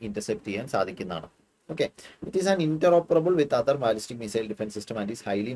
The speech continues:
mobile and deployable worldwide. എവിടെ വേണമെങ്കിലും deploy ചെയ്യാൻ സാധിക്കും, മറ്റ് ballistic സിസ്റ്റംസ്, ഏഹ്, defense സിസ്റ്റമായിട്ട്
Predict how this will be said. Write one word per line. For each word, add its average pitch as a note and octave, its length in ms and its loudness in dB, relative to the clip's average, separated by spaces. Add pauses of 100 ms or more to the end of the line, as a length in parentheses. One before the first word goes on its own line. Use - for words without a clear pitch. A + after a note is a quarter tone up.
mobile G2+ 340 2
and G#2 140 -6
deployable G2+ 520 -2
worldwide. F#2+ 440 0
എവിടെ B2+ 260 2
വേണമെങ്കിലും D#3 420 2 (400)
deploy C3 320 4
ചെയ്യാൻ B2 260 0
സാധിക്കും, G#2+ 380 -2
മറ്റ് G#2+ 260 -4
ballistic A2 440 -2
സിസ്റ്റംസ്, A2+ 400 -6 (200)
ഏഹ്, A2 160 -2
defense A#2 320 -6
സിസ്റ്റമായിട്ട് G#2+ 540 0